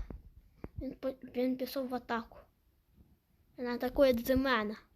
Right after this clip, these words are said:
Надіюсь, камерамен буде сильніший. Бо я люблю... Давайте йому теж допомоги заспавнимо трішки. Невеличку, декілька. І два спайдера.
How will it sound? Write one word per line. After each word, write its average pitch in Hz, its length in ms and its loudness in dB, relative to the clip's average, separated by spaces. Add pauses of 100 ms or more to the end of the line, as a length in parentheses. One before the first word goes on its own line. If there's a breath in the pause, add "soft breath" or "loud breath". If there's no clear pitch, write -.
(2000)
Надіюсь, 277 400 0
камерамен 285 580 2
буде 277 200 0
сильніший. 269 720 -2 (1160)
Бо 285 180 4
я 302 220 4
люблю... 294 340 0 (1120)
Давайте 302 460 0
йому 294 220 4
теж 269 240 -2
допомоги 233 600 -4
заспавнимо 226 680 -10
трішки. - 560 -14 (920)
Невеличку, 370 640 2
декілька. 262 580 -4
І 330 140 2
два 262 260 -4
спайдера. 220 560 -10